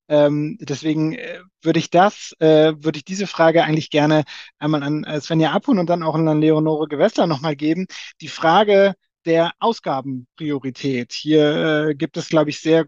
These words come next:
große Unterschiede zwischen, sagen wir, Deutschland und Österreich. Und ich denke, es gibt auch da, äh, durchaus Unterschiede in den anderen Ländern. Deswegen auch gerne Matthias Kalkul dazu noch mal rein. Aber wirklich dieses, wie, wie, wie schafft man es denn, genug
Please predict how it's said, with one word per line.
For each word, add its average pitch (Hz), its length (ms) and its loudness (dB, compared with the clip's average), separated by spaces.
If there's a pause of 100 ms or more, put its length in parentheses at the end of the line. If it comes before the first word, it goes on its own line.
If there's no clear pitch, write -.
(100)
große 180 400 -8
Unterschiede 175 560 -4
zwischen, 156 320 -6
sagen 147 220 2
wir, 143 80 0
Deutschland 156 320 0
und 151 120 -4
Österreich. 165 480 0
Und 156 60 -4
ich 135 80 -6
denke, 147 220 -6
es 135 100 -14
gibt - 160 -16
auch 143 80 -8
da, 147 640 0
äh, 151 80 -4
durchaus 151 300 -4
Unterschiede 147 420 -4
in 143 80 2
den 143 80 -2
anderen 165 240 2
Ländern. 160 220 4
Deswegen 151 340 -2
auch 143 120 -8
gerne 165 220 2
Matthias 156 400 -2
Kalkul 175 320 0
dazu 151 260 -4
noch 147 140 -2
mal 143 140 -4
rein. 139 240 0
Aber 139 240 -2
wirklich 175 260 -8
dieses, 156 440 -2 (420)
wie, 170 400 -6 (160)
wie, 160 340 -10
wie 160 100 -6
schafft - 440 0
man 262 180 2
es - 220 -4
denn, 139 420 0 (480)
genug 175 720 -6